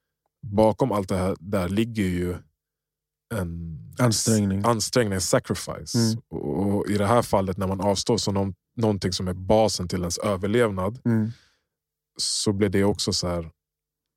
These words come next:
Speaker 1: eh, man blir stark mentalt för att,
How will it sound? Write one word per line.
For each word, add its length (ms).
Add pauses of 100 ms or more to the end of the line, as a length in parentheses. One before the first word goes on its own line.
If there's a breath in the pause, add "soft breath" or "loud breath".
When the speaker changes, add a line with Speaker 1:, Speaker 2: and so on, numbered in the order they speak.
(440)
Speaker 1:
eh, 240
man 180
blir 140
stark 580
mentalt 580
för 120
att, 140